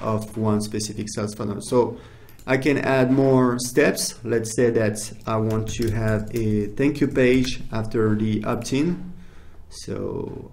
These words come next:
I will choose this type here,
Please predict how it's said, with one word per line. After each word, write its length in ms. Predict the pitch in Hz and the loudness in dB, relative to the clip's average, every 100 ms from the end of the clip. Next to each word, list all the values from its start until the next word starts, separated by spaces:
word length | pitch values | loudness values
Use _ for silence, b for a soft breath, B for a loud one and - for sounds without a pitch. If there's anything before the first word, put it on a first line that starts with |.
| - | -14
I 140 | 104 | -10
will 200 | 101 101 | -6 -4
choose 880 | 98 - 107 101 101 95 - - - - - - - | -6 -6 -4 -2 -4 -6 -10 -16 -20 -20 -20 -20 -12
this 200 | 107 107 | -10 -8
type 280 | - - - | -10 -12 -12
here, 480 | - 110 139 156 | -8 -4 -2 -2